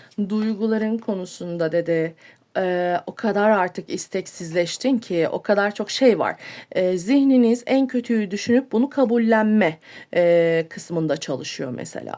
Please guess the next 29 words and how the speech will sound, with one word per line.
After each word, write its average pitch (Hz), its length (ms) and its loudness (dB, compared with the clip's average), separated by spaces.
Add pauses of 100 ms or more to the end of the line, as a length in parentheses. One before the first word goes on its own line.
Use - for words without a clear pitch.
Okey, 262 520 -2
tamam, 240 360 2
bu 311 100 -4
kişinin 247 440 0
kendisini 220 680 2
güçlendirir. 135 840 -6 (120)
Bakın, 170 280 -2 (380)
güçlendirir 214 800 0 (260)
ama 165 340 -2
burada 254 360 4
tıkalı 226 380 0
kalmamanız 170 640 -2
gerekiyor. - 380 -6
Orayı 214 300 4
öğrendiniz 240 680 2
mi? 330 60 -2
Öğrendiniz. 175 840 0
Bir 220 180 0
üst - 240 -4
levele 175 280 2
geçmeniz 147 560 -6
gerekiyor. 160 340 -4
Sevgili 220 360 0
Başaklar, 254 520 0
çok - 180 -4
önemli 160 300 -2
bir - 60 -10
şeyden - 420 -8
bahsetti. - 540 -8